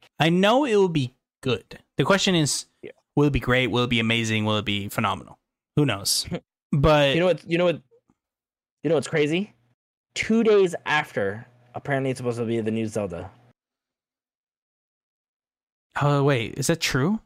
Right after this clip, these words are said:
Speaker 1: I thought it was May.
Speaker 2: Did
Speaker 1: Or
Speaker 2: they
Speaker 1: no,
Speaker 2: push,
Speaker 1: was
Speaker 2: did
Speaker 1: it
Speaker 2: they change it?
Speaker 1: March?
Speaker 2: Let me see. Maybe this is wrong.
Speaker 1: Or maybe
Speaker 2: 'Cause
Speaker 1: I'm
Speaker 2: this says
Speaker 1: wrong.
Speaker 2: February. Let me
Speaker 1: I thought
Speaker 2: see.
Speaker 1: it was later than that.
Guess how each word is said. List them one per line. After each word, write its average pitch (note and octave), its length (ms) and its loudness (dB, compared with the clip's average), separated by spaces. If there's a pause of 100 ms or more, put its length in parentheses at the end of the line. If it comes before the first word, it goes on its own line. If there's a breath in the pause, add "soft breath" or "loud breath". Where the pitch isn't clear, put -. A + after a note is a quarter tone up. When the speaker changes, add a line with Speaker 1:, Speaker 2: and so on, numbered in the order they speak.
(500)
Speaker 1:
I C3+ 60 0
thought E3 140 4
it E3 40 6
was B2+ 120 -2
May. B2+ 460 0 (1200)
Speaker 2:
Did B2+ 60 -2
Speaker 1:
Or D3+ 60 6
Speaker 2:
they E3 100 6
Speaker 1:
no, C#3+ 140 4
Speaker 2:
push, D3+ 200 0
Speaker 1:
was C#3+ 140 2
Speaker 2:
did C#3+ 60 4
Speaker 1:
it - 20 2 (120)
Speaker 2:
they B2 80 4
change F3+ 160 2
it? D#3+ 40 -2
Speaker 1:
March? - 280 -4 (840)
Speaker 2:
Let D#3 80 0
me G#3 80 4
see. C3+ 280 0
Maybe C#3 300 0
this E3 220 -4
is B2+ 160 -6
wrong. B2 320 0 (160)
Speaker 1:
Or F3+ 100 2
maybe G#3+ 240 4
Speaker 2:
'Cause F3+ 120 6
Speaker 1:
I'm F3+ 80 4
Speaker 2:
this D3 120 4
says - 180 2
Speaker 1:
wrong. A#2+ 60 0
Speaker 2:
February. B2 580 0 (200)
Let B2 80 -6
me C#3 40 2
Speaker 1:
I C3 40 -2
thought A3 160 2
Speaker 2:
see. A#3 60 0
Speaker 1:
it - 20 2
was D3 180 0
later C3 240 2
than G2 160 -10
that. - 240 -8